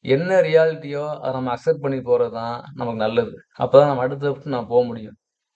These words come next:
அதனால போர்டு இன்ஸ்பெக்டருங்கிறது இத்தோட வந்து மு-, முடிஞ்சிருச்சு. முடிச்சுட்டு நம்ம அடுத்த வேலைகளை பார்ப்போம். அடுத்து இந்த எம் ஐ டபிள்யூ எஸ்ல உள்ள அந்த ரிசர்வ் லிஸ்ட் எப்ப வரும் அப்படி இதை பத்தி நம்ம ஒரு டீட்டெயிலா ஒரு வீடியோ அப்லோட் பண்ணுவோம்.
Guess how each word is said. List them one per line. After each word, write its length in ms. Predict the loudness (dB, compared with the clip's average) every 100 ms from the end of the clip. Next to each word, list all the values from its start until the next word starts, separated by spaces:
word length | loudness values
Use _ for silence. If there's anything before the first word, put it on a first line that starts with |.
| _ 0
அதனால 300 | 2 2 0 -2 -12 _ _ _
போர்டு 200 | 8 8
இன்ஸ்பெக்டருங்கிறது 680 | 8 -4 -8 -4 -4 -4 -6
இத்தோட 300 | -6 -4 0
வந்து 280 | -2 0 0 0 -2 -8 -12
மு-, 220 | -12 -8
முடிஞ்சிருச்சு. 520 | -6 -4 -6 -8 -8 -8 -8 _ _ _ -4
முடிச்சுட்டு 300 | -4 -2 -4
நம்ம 180 | -2 -2
அடுத்த 220 | -2 2
வேலைகளை 320 | 2 2 -2
பார்ப்போம். 380 | -4 -4 -4 -8 -10 _ _ _ _ _ _ _ _ _ 0
அடுத்து 320 | 0 2 -2
இந்த 200 | 2 2 2 0 -4
எம் 200 | -6 -4
ஐ 100 | 0
டபிள்யூ 240 | 0 0 -8
எஸ்ல 260 | -2 0
உள்ள 460 | 2 0 -2 -2 -4
அந்த 180 | -6 -8
ரிசர்வ் 300 | -2 -2 -2
லிஸ்ட் 180 | -4 0
எப்ப 240 | 0 0
வரும் 340 | -2 -2 -4 -8 -6
அப்படி 220 | -6 -2
இதை 120 | -2
பத்தி 160 | -2 -2
நம்ம 180 | -2 -4
ஒரு 160 | -6 -8
டீட்டெயிலா 440 | -4 0 2 2
ஒரு 160 | 2 0
வீடியோ 240 | -4 -2
அப்லோட் 280 | -2 -4 -4
பண்ணுவோம். 400 | -4 -4 -4 -6